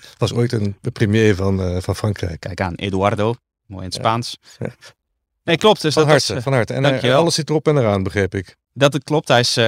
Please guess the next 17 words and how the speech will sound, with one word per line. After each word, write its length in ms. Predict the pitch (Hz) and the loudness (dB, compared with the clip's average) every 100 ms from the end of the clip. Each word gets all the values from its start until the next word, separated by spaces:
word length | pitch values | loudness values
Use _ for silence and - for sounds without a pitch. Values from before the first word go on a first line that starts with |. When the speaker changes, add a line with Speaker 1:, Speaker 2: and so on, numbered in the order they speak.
| 110 | 0
Speaker 2:
kerngezond, 720 | 165 160 127 120 139 165 - _ | 2 2 2 0 0 0 -8 _
eet 220 | 131 135 | -2 -2
goed. 380 | - 123 123 - _ - | -2 -2 -2 -8 _ -2
En, 240 | 127 131 | 2 2
eh, 220 | 127 123 113 _ - | 2 2 0 _ 0
nou 160 | 123 | 4
ja, 200 | 113 95 _ _ | 4 2 _ _
dan, 240 | - 117 120 | 0 2 4
eh, 100 | 113 | 4
weet 260 | 120 123 | 4 2
u 60 | 131 | 0
gelijk 280 | 120 120 113 | 2 2 2
als 100 | 110 | -2
ik 60 | - | -4
straks 260 | 117 107 | -2 0
rare, 680 | 110 110 107 104 101 90 | 2 2 4 2 2 0
eh, 60 | 98 | 0